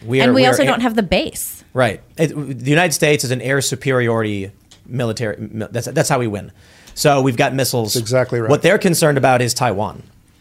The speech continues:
Speaker 1: They're, I think they're getting ready to, to invade Taiwan.
Speaker 2: That's why we just put a bunch of, we're putting a bunch of stuff in the Philippines now.
Speaker 1: And, and I think these balloons most likely are,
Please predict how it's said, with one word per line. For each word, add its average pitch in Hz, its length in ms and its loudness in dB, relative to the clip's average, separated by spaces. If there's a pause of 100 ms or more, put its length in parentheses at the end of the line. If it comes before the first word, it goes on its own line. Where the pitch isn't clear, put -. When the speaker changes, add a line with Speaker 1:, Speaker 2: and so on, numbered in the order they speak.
(360)
Speaker 1:
They're, 147 260 2
I 160 100 4
think 190 240 0
they're 160 120 2
getting 147 180 2
ready 135 160 4
to, 127 140 0
to - 200 -2
invade 127 300 0
Taiwan. 127 460 0
Speaker 2:
That's 220 180 -2
why 233 120 4
we 220 80 0
just 202 180 -4
put 202 100 0
a 170 60 -2
bunch 165 260 -4
of, 170 220 -8
we're 170 160 -4
putting 180 240 -4
a 170 40 -2
bunch 160 200 -6
of 165 40 -12
stuff 170 160 -6
in 165 60 -6
the 160 80 -4
Philippines - 500 -8
now. - 80 -4
Speaker 1:
And, 143 200 -2
and 143 120 -2
I 143 60 0
think 139 300 0
these 131 180 0
balloons 127 720 2
most 127 320 0
likely 151 400 2
are, 107 340 0